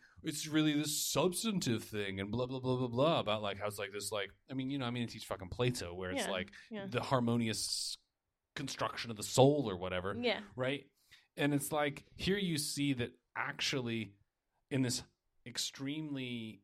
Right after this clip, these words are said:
Speaker 1: um, concrete instance, elections matter for creating, like,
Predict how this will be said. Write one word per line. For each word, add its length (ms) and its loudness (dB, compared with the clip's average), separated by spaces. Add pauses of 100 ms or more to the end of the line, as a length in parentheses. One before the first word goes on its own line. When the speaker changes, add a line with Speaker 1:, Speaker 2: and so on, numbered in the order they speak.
Speaker 1:
um, 500 -4 (2000)
concrete 720 -2
instance, 840 -8 (920)
elections 760 -2
matter 840 0 (760)
for 800 -2 (180)
creating, 840 -4 (600)
like, 320 -6